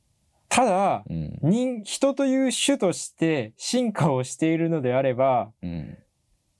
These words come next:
Speaker 1: その競争することによって技術だったり、こう、人のスキルが上がるみたいな考え方もあるんですかね？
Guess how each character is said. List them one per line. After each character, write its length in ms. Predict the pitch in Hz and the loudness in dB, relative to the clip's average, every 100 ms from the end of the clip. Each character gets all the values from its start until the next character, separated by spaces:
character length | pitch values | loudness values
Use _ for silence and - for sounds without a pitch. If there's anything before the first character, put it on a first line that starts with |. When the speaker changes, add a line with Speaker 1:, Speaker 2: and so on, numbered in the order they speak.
| _ _ _ | _ _ _
Speaker 1:
そ 180 | - 165 | -2 0
の 160 | 143 | 0
競 240 | 135 220 226 | 0 0 0
争 360 | 220 220 220 | 0 0 0
す 180 | 214 214 | -2 -2
る 160 | 214 214 | -2 0
こ 160 | 226 | -4
と 200 | 208 214 | -2 0
に 140 | 196 156 | 2 2
よ 220 | 143 131 | 0 -2
っ 20 | _ _ | _ _
て 160 | 147 | 0
技 240 | 131 165 185 | 0 0 2
術 300 | 170 143 127 | 0 -2 0
だ 120 | 123 | 0
っ 60 | 123 _ | -2 _
た 120 | 123 | -2
り、 320 | 113 117 113 156 _ _ _ _ _ _ - | 0 -2 -4 -8 _ _ _ _ _ _ -2
こ 500 | 123 110 104 98 - | 0 0 -2 -6 -10
う、 60 | _ _ _ 170 165 | _ _ _ -18 -6
人 300 | 131 - 160 | -2 0 0
の 140 | 156 | 0
ス 140 | 139 - | -4 -2
キ 140 | 165 | -2
ル 100 | 143 | 0
が 120 | 110 95 | 0 0
上 80 | |
が 80 | 113 | 0
る 160 | 120 101 | -4 -6
み 100 | 120 | -4
た 60 | 110 | -2
い 40 | |
な 80 | 98 | -2
考 240 | 92 117 120 | -2 -2 0
え 40 | |
方 200 | 117 117 | 0 -2
も 120 | 110 | -2
あ 40 | 117 | -2
る 80 | 101 | -4
ん 20 | |
で 40 | |
す 60 | 82 | -8
か 100 | 90 | -8
ね？ 200 | 95 | -10